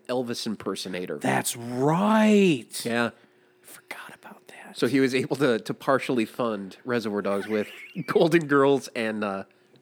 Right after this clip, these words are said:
Speaker 1: the True Romance script.
Speaker 2: Was, uh, and this is a serious question, even though it's gonna sound dumb. When he was an Elvis impersonator, was he in the gold suit?
Speaker 1: Yes.
Speaker 2: Okay,
Speaker 1: Yeah.
Speaker 2: because, and I know that we said no skipping around, but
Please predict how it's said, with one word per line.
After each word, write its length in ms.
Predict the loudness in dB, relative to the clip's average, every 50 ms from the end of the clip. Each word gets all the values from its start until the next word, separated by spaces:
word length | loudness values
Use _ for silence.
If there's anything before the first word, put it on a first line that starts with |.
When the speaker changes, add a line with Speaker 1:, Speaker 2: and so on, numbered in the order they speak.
| _ -4
Speaker 1:
the 60 | -4
True 180 | -2 0 0 0
Romance 400 | 0 0 -2 -2 -6 -10 -12 -12
script. 280 | -12 -12 -14 -14 -18 _ -2
Speaker 2:
Was, 320 | 4 6 6 6 6 4
uh, 340 | 0 0 2 2 0 -2 -6 -10 -14 -20 -20 -20 _ _ _ -20 _ _ _ _ _
and 80 | -2 0
this 140 | 0 0 0
is 120 | 0 0 0
a 40 |
serious 360 | 0 4 4 6 6 6 4 4
question, 420 | 4 4 4 4 2 0 0 0
even 180 | 0 0 0 0
though 120 | 0 0
it's 100 | 0 -2
gonna 160 | -2 -2 -4
sound 280 | -2 -2 -2 -2 0 0
dumb. 200 | -2 -2 -2 -6 -12 -20 -20 -20 -20 -20 _ -20 -16 -10 -2
When 180 | 2 2 4
he 140 | 6 6 6
was 100 | 6 6
an 60 | 4
Elvis 320 | 4 4 4 4 2 0 -2
impersonator, 640 | -2 0 -2 -2 -2 -2 -2 0 2 2 2 0
was 400 | 0 0 2 2 4 4 2 0
he 240 | -2 -4 -2 0 2
in 140 | 2 2 2
the 60 | 0
gold 320 | -2 -2 -2 -2 -2 -2 -2
suit? 360 | -2 -2 -2 -2 -2 -4 -10 -20 _ _ _ _ _ _ _ _ _ _ _ _ _ _ _ -18
Speaker 1:
Yes. 1080 | -16 -16 -14 -12 -12 -10 -8 0 4 4 4 4 2 0 -4 -10 -12 -14 -14 -16 -2 0
Speaker 2:
Okay, 180 | 2 6 6 6
Speaker 1:
Yeah. 180 | 8 8 6
Speaker 2:
because, 300 | 6 6 6 4 4 4
and 120 | 6 6 6
I 140 | 6 6
know 320 | 6 6 8 8 8 8 8
that 80 | 4
we 80 | 2 0
said 180 | -2 -2 -2 -2
no 80 | -2 -4
skipping 340 | -4 -4 -6 -4 0 2
around, 320 | 4 4 4 4 4 2 2
but 200 | 2 2 2